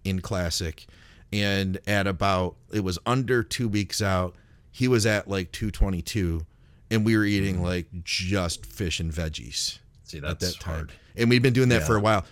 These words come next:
Speaker 1: Dude, we went to the gym together, and when we went out, 'cause I didn't see him in person every day, but I did see him in person. We were standing outside of the gym, and he was chewing gum, and I was looking at the striations in his cheek dance that day,
Speaker 2: <laughs>
Speaker 1: and that was two weeks out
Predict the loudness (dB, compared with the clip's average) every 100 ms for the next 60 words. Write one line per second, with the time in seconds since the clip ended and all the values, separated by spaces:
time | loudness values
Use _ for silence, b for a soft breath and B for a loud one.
0 | B B 8 8 6 -8 -14 -4 0 2
1 | 2 0 -2 -2 -2 -2 0 0 -2 -4
2 | -10 -4 0 2 2 2 2 0 0 -4
3 | -2 0 2 2 0 -2 0 -2 2 2
4 | 4 0 -2 -4 0 0 0 -2 -2 -2
5 | -2 -2 -2 -2 0 0 0 -4 -6 B
6 | B B 0 2 2 2 0 0 0 0
7 | -2 -2 0 0 0 -2 -2 -4 -2 -2
8 | -2 -2 -2 -4 -6 b b b b _
9 | -2 0 0 -2 -2 0 2 2 2 0
10 | 0 0 0 2 2 2 2 2 2 0
11 | 2 2 2 0 -4 -2 0 -2 -4 -2
12 | -2 0 -4 -4 -2 0 0 0 0 -2
13 | -8 -8 2 4 6 6 4 4 0 2
14 | 2 2 0 0 0 -2